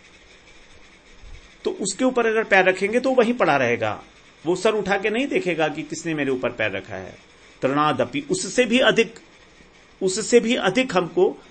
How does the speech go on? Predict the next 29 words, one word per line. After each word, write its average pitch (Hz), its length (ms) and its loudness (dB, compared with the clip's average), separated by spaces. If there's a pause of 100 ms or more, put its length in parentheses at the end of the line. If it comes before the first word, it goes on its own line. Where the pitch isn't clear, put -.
(320)
दीनता 160 380 0
का 160 160 -2
भाव 123 260 -2
धारण 104 260 -8
करना 95 320 -10
है, 101 140 -16 (160)
तभी 127 220 -4
होगा 175 300 0
कीर्तनीय 107 520 -8
सदा 92 280 -12
हरि। - 260 -16 (1600)
We 120 60 -6
have 190 200 2
to 247 80 2 (100)
work 196 220 2
at - 300 -8
it 92 140 -6 (580)
deliberately, 135 640 -2 (1080)
otherwise 156 540 0
not 113 260 -10
possible। 202 400 -4 (1900)
तरोरपि 131 540 2
सहिष्णुना, 95 680 -10 (180)
एक 123 140 -12
वृक्ष 143 240 -6
से - 200 -8
भी 120 120 -6
अधिक 123 320 -8
सहिष्णु। 101 460 -12